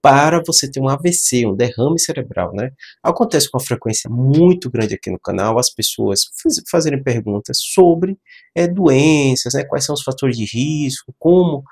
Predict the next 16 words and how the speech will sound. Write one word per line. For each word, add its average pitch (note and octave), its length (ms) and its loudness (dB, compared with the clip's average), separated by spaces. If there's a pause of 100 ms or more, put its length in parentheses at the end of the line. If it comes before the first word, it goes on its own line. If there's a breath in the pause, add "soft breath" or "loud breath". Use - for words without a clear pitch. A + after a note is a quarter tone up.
(220 soft breath)
esse B2 140 2
fator C3 260 -2
de B2+ 100 -2
risco B2+ 300 0
é A2+ 40 0
real A2+ 340 4
mesmo C3 480 0
ou D3 80 2
não E3 200 2
é, - 120 -10
né? - 100 -16 (480 soft breath)
Então, C#3 260 2
naturalmente, B2+ 760 2
né, C#3+ 80 2
a F3+ 100 2
gente A2 500 -6